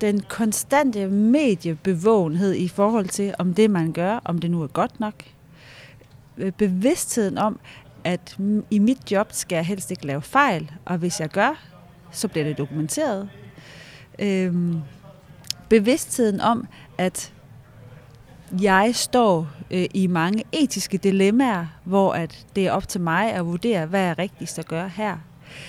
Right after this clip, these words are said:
Så altså i virkeligheden rigtig mange forhold,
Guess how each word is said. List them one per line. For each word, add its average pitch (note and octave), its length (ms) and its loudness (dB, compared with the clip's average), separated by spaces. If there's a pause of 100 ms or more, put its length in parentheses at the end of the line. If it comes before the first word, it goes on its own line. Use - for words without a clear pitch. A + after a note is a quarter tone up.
(140)
Så A3+ 140 0
altså G#3+ 220 2
i A3 180 0
virkeligheden A#3+ 600 0
rigtig B3 340 -2
mange G#3 340 -2
forhold, A3 680 -2